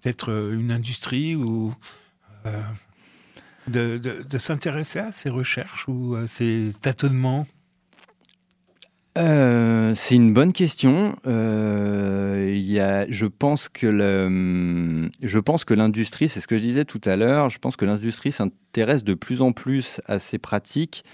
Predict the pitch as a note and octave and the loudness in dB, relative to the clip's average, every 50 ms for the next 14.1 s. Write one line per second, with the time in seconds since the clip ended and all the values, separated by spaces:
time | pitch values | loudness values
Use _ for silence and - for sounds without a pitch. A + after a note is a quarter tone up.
0 | - - - - - - - - _ _ _ _ _ _ _ _ - A2 G2 F#2 | -20 -20 -20 -20 -20 -20 -20 -20 _ _ _ _ _ _ _ _ -4 -4 -4 -2
1 | - - C3 C#3 C#3+ C#3+ C#3 C3 A#2+ A2+ G#2+ G#2+ G2+ G2+ G2 G2 F#2+ F#2+ G2 G2 | -2 0 2 4 4 4 4 4 4 4 4 4 4 4 2 2 2 2 2 0
2 | G2 F#2+ G2+ G#2+ G#2 G2+ G#2 G#2+ A2 A#2+ B2 B2+ B2 A#2 A2 G2+ - - A2 G2+ | 0 0 2 4 4 4 4 4 4 4 4 4 4 2 0 -2 -2 -4 -4 -4
3 | - - - - A#2 A2 G#2+ G#2 G#2 G#2+ G2+ G2 F#2 F#2 F2 E2+ D#2+ - - G2 | -4 -6 -6 -4 -2 -2 -2 0 2 2 4 4 2 2 0 -2 -6 -8 -6 -6
4 | F#2 F#2 F2 - G2 F#2 F2 G2+ G2 G#2 G2 - - G2+ F#2+ - - C3 A#2 G#2+ | -6 -6 -6 -8 -8 -6 -2 0 0 0 0 0 -2 -2 -2 -2 -4 -4 -2 -2
5 | G#2 G2+ F2 - - G#2+ F#2+ G2+ G2+ F#2 - - A#2 A#2+ A2+ - - - - G2 | -2 -2 -2 -2 -4 -2 -2 -2 -2 -4 -4 -4 -2 -2 -2 -4 -8 -12 -10 -8
6 | F#2 F#2+ F#2+ F#2 F#2 F2 E2+ F2 F2+ F#2 - - G#2 - - G#2 G2 F#2+ F#2+ F#2+ | -6 -6 -6 -8 -8 -10 -10 -12 -12 -12 -12 -10 -10 -8 -6 -4 -4 -4 -4 -6
7 | - - C3+ D3 F3 E3+ - _ - - - - - - - - - _ _ _ | -4 -2 -2 0 0 -2 -6 _ -20 -20 -18 -18 -18 -18 -20 -20 -20 _ _ _
8 | _ _ _ _ _ _ _ _ _ _ _ _ _ _ _ _ _ _ _ _ | _ _ _ _ _ _ _ _ _ _ _ _ _ _ _ _ _ _ _ _
9 | _ _ _ - B2+ A#2+ B2 A#2 G#2+ - - - - _ _ _ _ _ _ _ | _ _ _ 0 2 4 4 4 4 0 -6 -14 -14 _ _ _ _ _ _ _
10 | _ _ _ _ _ _ _ _ _ _ _ C3 A#2 G#2 G2+ G#2 A2+ A#2 C3 C#3+ | _ _ _ _ _ _ _ _ _ _ _ -4 -2 0 0 2 4 6 6 6
11 | C#3+ C#3 C#3 C3 - - A#2 G#2+ G#2+ A2 G#2 G#2 G2+ G2+ G2 G2 F#2+ F#2+ F#2+ F#2+ | 6 4 4 2 0 -2 -2 0 2 2 4 4 2 2 2 2 2 2 2 2
12 | F#2+ G2 F#2+ G2 G#2 - - - G#2+ - - - B2 A#2+ A#2+ A#2 A2+ G#2+ G#2+ - | 2 2 2 0 -2 -2 -2 -4 -4 -4 -4 -2 0 2 2 2 2 2 0 -2
13 | - - A#2 A#2 G#2+ G#2 F#2 - - G#2+ - - - G#2+ G2+ A2 A2 A2 A2 F#2+ | 0 2 2 2 2 0 -2 -2 -4 -4 -4 -2 -2 0 2 2 2 2 2 -2
14 | F2 | -6